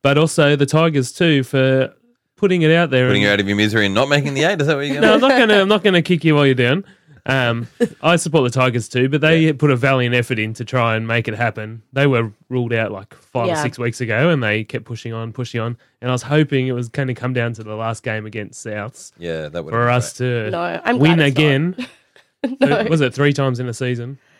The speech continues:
Speaker 2: No.
Speaker 3: No, just twice.
Speaker 2: Morally.
Speaker 1: Morally.
Speaker 2: Mm.
Speaker 1: Um, that would have been amazing. So, good job, Tigers.
Speaker 2: Pecans?
Speaker 3: Um, I'm gonna thank my dad for giving me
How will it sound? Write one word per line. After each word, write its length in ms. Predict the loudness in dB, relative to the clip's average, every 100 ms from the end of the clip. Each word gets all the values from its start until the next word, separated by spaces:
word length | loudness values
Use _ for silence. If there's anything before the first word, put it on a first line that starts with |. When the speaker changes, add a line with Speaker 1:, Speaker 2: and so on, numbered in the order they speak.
| -14
Speaker 2:
No. 240 | -12 -12 -18 _ -12
Speaker 3:
No, 160 | -4 -2
just 140 | -4
twice. 220 | -14 -20 -8 0
Speaker 2:
Morally. 440 | 2 2 -4 -10 _ _ _
Speaker 1:
Morally. 400 | -10 -8 -8 -14 _
Speaker 2:
Mm. 200 | -20 -20 _ _ -4
Speaker 1:
Um, 460 | -2 -2 -4 -12 -20 _ _ -6
that 100 | -4
would 120 | -4
have 100 | -8
been 120 | -12
amazing. 440 | -10 -12 -12 -16 -20 _
So, 360 | -10 -8 -10 -14 _ _ _ _
good 120 | -8
job, 160 | -4 -6
Tigers. 580 | -6 -6 -8 -12 -16 -18 _ _ -20 -20 -18
Speaker 2:
Pecans? 480 | -8 -2 0 -2 -10 -20 -20 _ _ -2
Speaker 3:
Um, 340 | 0 2 0
I'm 80 | 2
gonna 100 | 0
thank 240 | 0 -4 0
my 320 | 0 -2 -8 _
dad 400 | 0 2 0 -2 _ _ _ _
for 320 | _ 4 4
giving 340 | 2 -4 -2 0
me 380 | -2 -2 -6